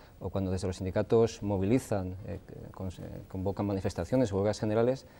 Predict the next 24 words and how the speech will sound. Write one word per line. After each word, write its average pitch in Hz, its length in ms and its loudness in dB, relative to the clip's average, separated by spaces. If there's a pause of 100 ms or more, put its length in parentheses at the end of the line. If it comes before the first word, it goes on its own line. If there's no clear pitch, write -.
(180)
lógicamente 113 540 2
no 117 180 6
es 107 140 0
contra 98 280 0
el 92 40 -2
sector - 240 0
empresarial 101 440 2
que - 60 0
aprovecha 104 360 2
el 101 40 2
nuevo 98 120 0
escenario, 127 400 2
sino 101 240 -2
contra 98 400 0
el 92 60 -2
responsable 113 880 2
de 107 120 -2
que 101 60 0
exista 110 360 2
este - 340 -2
nuevo 113 220 4
terreno 107 240 2
de 110 60 2
juego, 123 340 2